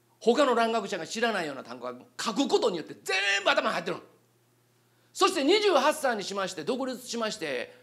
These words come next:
彼が塾長を務める蘭学塾を始めるんですけれども、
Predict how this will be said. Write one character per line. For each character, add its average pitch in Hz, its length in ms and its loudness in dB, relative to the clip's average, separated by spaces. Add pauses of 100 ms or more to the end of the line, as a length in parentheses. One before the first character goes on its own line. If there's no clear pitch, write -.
(420)
彼 381 280 6
が 254 200 6
塾 233 260 -2
長 262 180 2
を 254 40 2
務 254 280 0
め 226 40 2
る 220 280 2
蘭 254 240 -2
学 233 200 -4
塾 160 220 -6
を 127 80 -4
始 180 200 -10
め 202 100 -6
る 196 80 -6
ん 160 80 -6
で 120 80 -12
す - 80 -18
け 139 80 -8
れ 113 60 -8
ど 107 100 -12
も、 117 360 -10